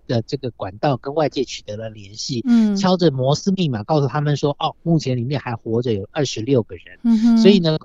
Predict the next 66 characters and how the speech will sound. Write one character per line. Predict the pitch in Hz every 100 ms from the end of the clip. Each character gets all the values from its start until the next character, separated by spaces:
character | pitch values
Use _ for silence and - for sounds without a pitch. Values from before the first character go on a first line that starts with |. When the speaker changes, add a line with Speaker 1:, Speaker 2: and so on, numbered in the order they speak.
| _
Speaker 1:
这 | -
个 | 185
矿 | - - 165
场 | 139 117
经 | 165 170
理 |
的 | 120
老 | 107 127
板 | 113 104
也 |
告 | 101 156 139
知 | - 143
他 | 143
们 | 147
说： | 143 175
“哦， | 226
我 | 196
们 | 139 151
会 | 214 180
派 | - 190
人 | 156 139 117
去 | 120 156
救 | - 160 113
你 |
们。” | 98 90 90 _ - -
他 | 185
们 | 190 196
呢， | 196
就 | 175 190
用 | 180 165
这 | 165
个 | 147
井 | - 123
口 | 151 120 101
呢 | 101
盖 | 165 139
住 | - 123
瓦 | 92 80
斯， | - - 131
然 | 107
后 | 139
进 | 135 151
行 | - 107
呢 | 113 113 - - -
爆 | 165 131
破， | - 127 107
然 | 110 110
后 | 135
来 | 113
做 | 113 165
抢 | 127 - 92
救。 | - 139 101 135
那 | 143
这 | 165
个 | 190 156
井 | - 135 185
口 | - 113
呢， | 110
已 | 110
经 | 110 147
在 | 151 131
赶 | 113 98
来 | 90
的 | 117
路 | 123 131
上 | 107 -